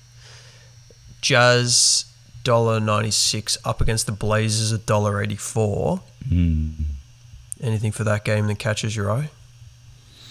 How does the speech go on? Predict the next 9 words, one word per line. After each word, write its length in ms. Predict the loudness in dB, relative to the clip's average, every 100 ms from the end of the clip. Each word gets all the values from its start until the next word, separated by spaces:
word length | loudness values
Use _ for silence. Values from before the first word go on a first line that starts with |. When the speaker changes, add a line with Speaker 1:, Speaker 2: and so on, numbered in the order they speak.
| -20 -14 -10 -10 -12 -20 -20 -2
Speaker 2:
Um, 600 | 4 6 6 6 4 2 -2 -14 -8
let 120 | -6
me 80 | -6
just 200 | -4 0
have 140 | 0
a 40 | 0
look 140 | -4
at 80 | -4
my 320 | -2 -2